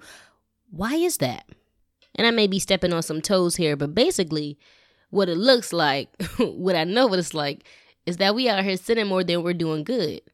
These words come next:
But it's crazy because humans are the ones that have trust issues. How is it that we out here burdening God with our sins, but he's still faithful to us, and we have the trust issues? <laughs>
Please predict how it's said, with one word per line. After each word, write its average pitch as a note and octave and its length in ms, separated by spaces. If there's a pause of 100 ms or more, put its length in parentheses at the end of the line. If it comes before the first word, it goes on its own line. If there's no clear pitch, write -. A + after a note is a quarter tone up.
(200)
But F3 120
it's E3 180
crazy A#3 340
because E3 340 (600)
humans A#3 460
are F3 80
the E3+ 100
ones D#3 600 (140)
that F#3 120
have G3+ 160
trust D#4+ 300
issues. - 580 (640)
How B3+ 300
is F#3 280
it C3+ 240 (720)
that D#3+ 540 (320)
we G#3+ 200
out E3+ 180
here D#3+ 200
burdening F3 560
God D#3 260
with D3 120
our G3 160
sins, C#3+ 560 (340)
but D#3 120
he's G#3+ 180
still E3+ 160
faithful D#3 300
to - 180
us, D#3+ 360 (360)
and D#3 120
we G#3 140
have D#3+ 220
the C#3 80
trust D3 240
issues? - 580 (400)
<laughs> A#3 80